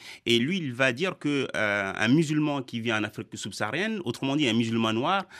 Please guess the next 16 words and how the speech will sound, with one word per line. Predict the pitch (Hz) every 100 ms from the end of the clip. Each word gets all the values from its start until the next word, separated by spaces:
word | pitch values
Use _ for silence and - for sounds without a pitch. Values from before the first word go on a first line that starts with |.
| -
n'a | - 131
pas | 147
besoin | 147 151 160 165
de | 135 117
s'arabiser | 113 123 117 117 120 190 214
pour | 147 139
être | 127 -
un, | 113 107 -
un | 110
musulman | 110 127 123 127 131 123 113 104 - -
authentique. | 147 143 165 - 185 - _ - - -
Et | 123
que | -
l'islam | 131 143 170 160
étant | 131 127
universel, | 113 120 113 113 - 196 226 208